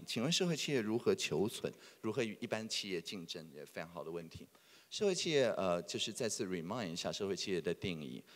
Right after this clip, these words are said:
社会企业它是说，呃，我一家，我一家，呃，有一个社会使命，有一个 social mission，我想要把社会弄成怎么样？想要好比像说刚刚讲的，大家翻转对于弱势者的看法。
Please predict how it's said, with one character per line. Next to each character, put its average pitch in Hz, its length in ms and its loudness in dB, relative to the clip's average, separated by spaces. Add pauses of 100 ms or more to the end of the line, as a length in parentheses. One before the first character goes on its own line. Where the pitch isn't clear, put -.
(120)
社 - 180 6
会 175 80 4
企 160 220 2
业 113 160 2
它 98 200 -4
是 98 160 0
说， 87 340 2 (260)
呃， 76 280 -2 (120)
我 92 100 -2
一 92 60 -4
家， - 100 -6
我 95 100 2
一 95 60 0
家， 101 240 -2 (200)
呃， 71 520 -4
有 85 100 -2
一 90 60 0
个 117 80 0
社 - 180 4
会 110 120 2
使 - 240 0
命， 82 200 -8
有 71 60 -8
一 82 60 -8
个 90 80 -6
social - 260 -4
mission， 87 320 -2 (300)
我 85 80 -6
想 80 180 -4
要 82 80 2
把 64 140 -4
社 - 180 2
会 82 160 0
弄 110 180 -2
成 90 160 -6
怎 - 140 -12
么 58 100 -14
样？ 76 160 -10 (160)
想 - 200 -4
要 90 80 0
好 87 120 -2
比 87 120 -2
像 92 120 -2
说 87 160 0
刚 87 140 -2
刚 87 100 2
讲 76 220 -2
的， - 100 -2 (220)
大 92 80 0
家 90 140 0
翻 107 260 0
转 65 180 -2
对 87 160 0
于 85 100 -2
弱 90 200 4
势 85 160 2
者 65 140 -6
的 58 80 -10
看 71 260 -10
法。 - 180 -12